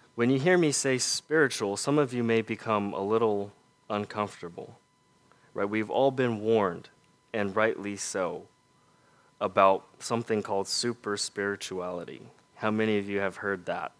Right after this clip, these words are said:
term? Right. We're rightly warned against that. But spirituality is good or bad?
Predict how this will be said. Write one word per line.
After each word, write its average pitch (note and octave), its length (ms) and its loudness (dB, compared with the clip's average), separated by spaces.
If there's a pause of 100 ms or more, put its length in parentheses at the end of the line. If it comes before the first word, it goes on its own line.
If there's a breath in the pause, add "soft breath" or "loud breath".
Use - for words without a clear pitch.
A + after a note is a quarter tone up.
(680)
term? F2+ 320 -10 (960)
Right. F2+ 220 -2 (1500 loud breath)
We're A#2 160 2
rightly C#3+ 380 8
warned A#2+ 380 4
against F#2+ 400 0
that. E2+ 220 -4 (580)
But C3 300 6 (720)
spirituality B2+ 1120 4
is A2+ 480 2 (1700)
good D#3 280 6
or C3 200 2
bad? G2+ 460 2